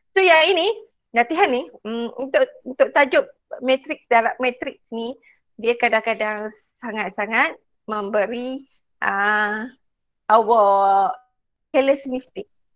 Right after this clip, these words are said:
Sebab dia ada banyak nombor. Jadi, tolong berhati-hati bila awak mendarab dua matriks. Jadi, um, kita tengok di muka surat lima puluh dua.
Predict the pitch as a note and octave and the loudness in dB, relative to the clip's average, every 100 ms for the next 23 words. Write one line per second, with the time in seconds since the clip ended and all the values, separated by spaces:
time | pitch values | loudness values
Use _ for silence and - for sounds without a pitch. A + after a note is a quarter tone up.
0 | _ A3+ A#3 A#3+ B3+ A#3+ A#3+ A#3+ A#3+ G#3+ | _ -8 -6 -2 -2 -2 -2 -4 -4 -10
1 | G#3+ G#3 F#3 - - _ - D4 F4+ D4+ | -8 -10 -12 -18 -20 _ -6 -4 2 4
2 | F#4+ F#4+ F4+ D#4 C#4+ D4+ B3+ - E4 C4 | 4 -2 -6 -4 -4 -2 -4 -4 -6 -4
3 | B3+ G#3+ A#3+ A3+ A#3+ A#3+ A3+ B3 - A3+ | 0 2 2 0 -4 -4 -2 -2 -4 -6
4 | A3 G#3 A3 - - - _ _ _ G#3+ | -4 -4 -4 -6 -8 -20 _ _ _ 0
5 | C4 E4 - A#3 A3+ C4 _ _ _ _ | 2 4 6 6 6 0 _ _ _ _
6 | - B3+ B3+ C#4+ D#4+ D#4 A#3+ B3+ B3 D4 | -2 -2 4 4 4 0 -2 -4 -4 -4
7 | D4 B3 A#3+ - A#3 A#3 A#3 A3+ G#3+ A3 | -4 2 2 0 -8 -4 0 0 0 -6
8 | G#3+ A3 F#3+ | 2 4 4